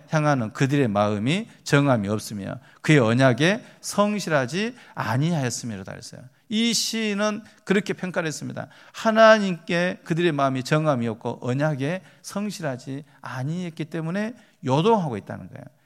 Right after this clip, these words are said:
심지가 굳지 못하고 요리 붙었다 저리 붙었다. 하나님의 말씀에 순종하지 아니하고 하나님 편에 서지 아니하고 자꾸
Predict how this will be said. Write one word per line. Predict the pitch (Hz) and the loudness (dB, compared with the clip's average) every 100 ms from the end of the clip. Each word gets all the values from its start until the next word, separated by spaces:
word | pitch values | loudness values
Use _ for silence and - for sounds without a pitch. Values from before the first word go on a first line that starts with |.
| - | -6
심지가 | 262 233 202 151 | -2 0 0 -2
굳지 | 123 139 - | -2 -4 -6
못하고 | 131 113 107 101 113 - _ 160 | -6 -4 -6 -8 -16 -18 _ 2
요리 | 156 | 4
붙었다 | 139 131 139 127 147 170 | 4 0 -6 -2 -4 -4
저리 | 156 143 | -6 -8
붙었다. | 123 - 110 - - _ _ - - | -10 -12 -18 -16 -18 _ _ -20 -4
하나님의 | 226 208 208 185 | 2 4 4 4
말씀에 | 147 139 165 147 | 4 4 0 -4
순종하지 | - 196 175 147 117 | -4 -6 -4 -4 -4
아니하고 | 107 113 107 101 | -6 -6 -8 -8
하나님 | - - 208 208 190 | -10 -2 2 4 2
편에 | - 156 | -4 -4
서지 | 135 151 147 | -4 -6 -4
아니하고 | 127 127 127 | -4 -4 -8
자꾸 | - - 139 - 214 208 | -10 -10 -10 -6 -4 -4